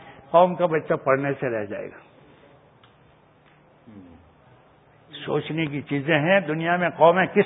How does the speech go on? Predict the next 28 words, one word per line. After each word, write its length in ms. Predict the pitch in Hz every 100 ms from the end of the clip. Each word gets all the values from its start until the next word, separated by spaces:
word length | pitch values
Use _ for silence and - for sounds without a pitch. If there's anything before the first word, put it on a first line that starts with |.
| -
طرح 200 | 214 196
اوپر 280 | 185 196 180
جاتی 400 | 180 180 180 175
ہیں۔ 100 | 170
قرآن 300 | 170 180 202
ہم 140 | 180 190
کو 100 | 185
کہتا 340 | 180 180 196
ہے 80 | 196
کہ 60 |
"والذین 580 | 185 180 175 185 196 202 185 185 - - - - - -
هم 160 | 214
عن 140 | 196 196
اللغو 480 | 185 170 190 185 180
معرضون"، 580 | 170 160 151 160 143
کامیاب 560 | 123 160 165 180 196 175
وہ 160 | 175 185
لوگ 200 | 202 147
ہو 180 | 175
سکتے 360 | 190 196 196 196
ہیں 160 | 202 196
جو 140 | 180
بیکار 440 | 139 160 170 180
باتوں 380 | 180 175 170 190
سے 180 | 160 175
اپنے 240 | 160 170
آپ 260 | 160 170 151
کو 180 | -